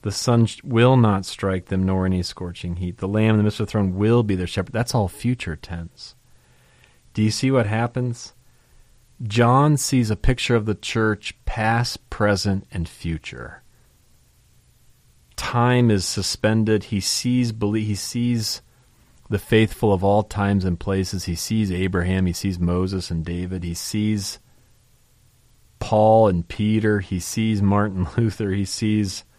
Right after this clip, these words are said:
our great-great-grandparents, Lord willing. He sees us. He sees, Lord willing, our great-great-grandchildren. He sees the faithful of all times and places,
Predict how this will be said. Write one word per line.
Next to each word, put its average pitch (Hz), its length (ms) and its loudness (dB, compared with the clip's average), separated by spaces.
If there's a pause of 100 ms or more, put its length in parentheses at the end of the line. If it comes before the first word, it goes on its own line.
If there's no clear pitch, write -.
(800)
our 95 120 -2
great-great-grandparents, 101 1500 0
Lord 104 220 0
willing. 110 240 2
He 95 120 2
sees 107 380 -2 (140)
us. 131 360 4
He 117 120 0
sees, 123 600 0 (1700)
Lord 113 300 4
willing, 120 320 6
our 113 120 6
great-great-grandchildren. 117 1400 2
He 98 100 0
sees 127 600 2
the 101 140 0
faithful 117 540 0
of 92 120 -2
all 101 180 2
times 101 460 0
and 90 160 -4
places, 87 720 -10